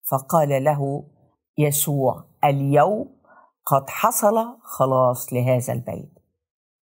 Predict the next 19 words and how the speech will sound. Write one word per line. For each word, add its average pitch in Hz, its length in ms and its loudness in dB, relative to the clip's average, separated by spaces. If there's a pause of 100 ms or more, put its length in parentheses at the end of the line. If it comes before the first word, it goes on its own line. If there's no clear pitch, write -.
(160)
إذ 143 180 -6
هو 170 380 2 (100)
أيضا"، 226 360 0 (580)
اللي 117 140 0
هو 139 180 2
زكا، 170 400 -2 (340)
"ابن 277 300 2
إبراهيم، 208 600 2 (260)
لأن 220 400 2
ابن 339 320 0
الإنسان 247 680 2
قد 165 320 -2
جاء 208 760 2 (260)
لكي 170 400 0
يخلص، 202 880 -2 (160)
ويطلب 196 640 0
ويخلص 165 720 0
ما 139 120 0
قد 135 360 -4